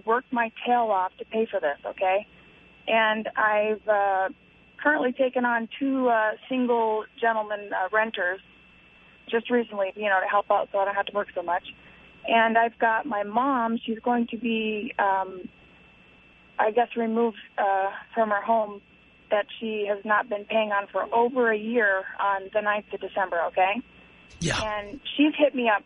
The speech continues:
Speaker 1: for staying with me. And, of course, there's my little sister with her.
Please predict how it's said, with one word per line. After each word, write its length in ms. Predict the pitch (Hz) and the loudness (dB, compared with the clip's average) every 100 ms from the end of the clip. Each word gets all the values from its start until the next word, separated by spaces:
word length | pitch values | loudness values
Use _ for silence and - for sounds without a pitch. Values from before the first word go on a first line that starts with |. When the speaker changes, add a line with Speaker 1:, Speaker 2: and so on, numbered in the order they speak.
| - | -4
Speaker 1:
for 380 | 214 202 185 - - | 0 2 0 -4 -6
staying 280 | 220 202 185 | -2 -2 -2
with 140 | 180 | -6
me. 240 | 175 170 196 - - - _ - - _ | -6 -8 -10 -20 -20 -20 _ -20 -20 _
And, 220 | 220 208 | 2 2
of 100 | 214 | 0
course, 200 | - 233 226 | 0 0 2
there's 200 | 226 220 | -2 0
my 120 | 220 | 0
little 240 | 220 220 214 | 2 0 -2
sister 260 | 233 - 233 | -6 -4 -2
with 140 | 254 | -2
her. 320 | 233 202 202 | 2 2 0